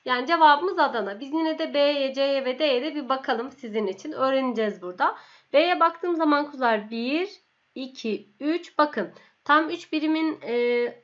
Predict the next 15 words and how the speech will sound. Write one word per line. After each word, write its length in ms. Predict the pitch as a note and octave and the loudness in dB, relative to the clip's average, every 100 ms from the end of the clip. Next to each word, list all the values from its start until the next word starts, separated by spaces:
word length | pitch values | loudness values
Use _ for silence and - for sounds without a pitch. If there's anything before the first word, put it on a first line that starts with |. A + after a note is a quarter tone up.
| _ | _
olduğu 640 | A#3 B3+ B3 C#4+ D#4 D#4 | 0 0 0 0 2 2
noktada 480 | C4+ C4+ A#3+ A3 G#3+ | 0 -2 -4 -4 -2
bitmemiş, 560 | D4+ - B3+ F#4+ - G#4 | -4 -2 -2 -2 -6 0
biraz 320 | G#4 C#4+ A#3 | 4 4 6
daha 160 | B3 | 4
gelmiş. 380 | G#3 A3 A3+ D4+ | 4 0 -2 -4
O 100 | C4+ | -6
yüzden 300 | C4 C#4 C4+ | 0 0 2
ben 140 | C#4 C#4 | 0 0
bunun 200 | C#4 C#4+ | -4 -6
tam 220 | C#4+ C4+ | -6 -4
olarak 320 | C4+ C4 C4 | -2 -4 -2
kaç 300 | D4+ D4+ - | -4 -4 -6
birim 260 | B3+ D4+ C#4+ | -2 0 2
olduğunu 580 | A3+ G3 F#3+ A3 F#4+ | 0 -2 -4 -2 -4